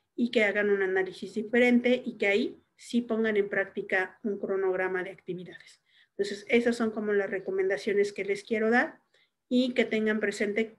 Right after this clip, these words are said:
pues, que es ideal que todos suban en una misma fecha, eh, los trabajos para el momento en el de que se reparta de manera automática,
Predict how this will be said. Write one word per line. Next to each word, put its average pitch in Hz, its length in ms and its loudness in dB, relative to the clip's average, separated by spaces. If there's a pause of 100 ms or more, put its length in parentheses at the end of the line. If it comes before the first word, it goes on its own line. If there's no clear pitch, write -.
pues, 202 200 -4
que 208 120 -2
es 208 140 -4
ideal 214 380 0
que 202 80 -4
todos 202 300 -2
suban 196 420 -4
en 196 100 -4
una 214 200 0
misma 220 360 -2
fecha, 208 400 -4 (600)
eh, 202 560 2
los - 180 -4
trabajos 247 720 2
para 208 180 2
el 214 220 -2
momento 208 400 2
en 220 100 0
el 202 220 -4 (120)
de 233 160 -4
que 190 120 -4
se 208 140 -2
reparta 202 480 0
de 190 60 0
manera 190 340 2
automática, 226 840 -2